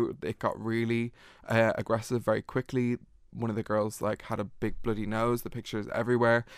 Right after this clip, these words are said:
Also, like, two weeks ago, there was a teenager who was attacked as well for similar, for being gay in his town.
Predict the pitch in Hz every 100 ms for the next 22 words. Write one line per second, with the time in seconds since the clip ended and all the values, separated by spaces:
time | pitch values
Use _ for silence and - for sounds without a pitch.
0 | - - 123 135 131 117 113 - 120 131
1 | - 113 113 113 110 110 - 117 113 110
2 | 110 113 110 110 107 107 104 - 104 110
3 | 110 113 113 - _ - 107 - 107 113
4 | 110 - 107 107 107 110 120 104 - 110
5 | 110 113 107 104 - 113 117 117